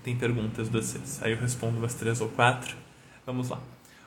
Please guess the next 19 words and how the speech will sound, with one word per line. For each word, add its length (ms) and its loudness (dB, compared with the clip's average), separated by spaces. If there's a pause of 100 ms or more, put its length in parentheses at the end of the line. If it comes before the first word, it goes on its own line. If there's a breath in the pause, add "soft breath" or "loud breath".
(120 loud breath)
Uma 160 8
amiga 260 8
e 60 8
colega 420 10
me 100 6
apresentou 640 6
o 40 8
método 360 4
Montessori, 480 6
eu 100 8
amei, 380 8
ainda 300 8
sou 240 4
nova 340 10
na 120 4
caminhada 600 4
e 100 8
amo 280 8
aprender. 580 4